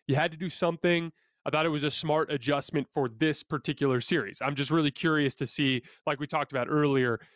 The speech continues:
how they deal with the Celtics. Moving on to the Heat. You know, I had a bunch of,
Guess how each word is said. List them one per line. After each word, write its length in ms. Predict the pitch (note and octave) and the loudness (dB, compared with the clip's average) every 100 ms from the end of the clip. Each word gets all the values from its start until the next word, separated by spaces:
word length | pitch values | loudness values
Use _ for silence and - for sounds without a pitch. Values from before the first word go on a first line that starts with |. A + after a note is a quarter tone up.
| _ | _
how 120 | D3+ | -4
they 120 | C#3 C#3 | -4 -2
deal 200 | C3+ C#3 | 0 0
with 120 | B2+ | 0
the 60 | |
Celtics. 440 | A#2+ C#3+ B2+ A2 - | -2 0 0 -2 0
Moving 220 | G#3 A#3 | 2 2
on 100 | A3 | 0
to 80 | F#3 | -4
the 80 | D#3 | -8
Heat. 320 | - E3 - _ _ - | -4 -6 -6 _ _ -2
You 80 | D#3+ | 2
know, 80 | D#3+ | 2
I 80 | |
had 300 | D#3 F3+ D#3 - _ _ - | 2 0 -2 -10 _ _ -8
a 60 | - | -2
bunch 320 | D3+ E3 - | 0 0 -2
of, 240 | D#3 C3 | -4 -4